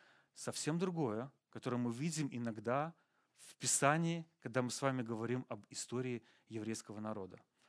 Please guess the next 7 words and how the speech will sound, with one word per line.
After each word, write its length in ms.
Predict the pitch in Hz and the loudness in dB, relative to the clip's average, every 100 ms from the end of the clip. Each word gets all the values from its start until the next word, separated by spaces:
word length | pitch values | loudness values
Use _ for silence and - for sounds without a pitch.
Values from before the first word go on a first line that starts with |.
| - - | -18 -8
Родители, 640 | 113 110 151 - 170 180 _ _ | -6 -4 -4 -2 -2 -2 _ _
ко-, 180 | 123 113 120 | -10 -10 -6
отец, 380 | 120 - 160 - | -4 0 0 0
который 260 | - 120 | -4 -4
совершенно 520 | 110 127 113 - 170 170 | -2 -2 -2 -2 -2 -2
по-другому 640 | 156 165 143 135 104 90 _ _ _ | -4 -4 2 2 2 -6 _ _ _
воспринимает 760 | 107 - - 113 117 120 143 | -8 -6 -2 0 2 4 2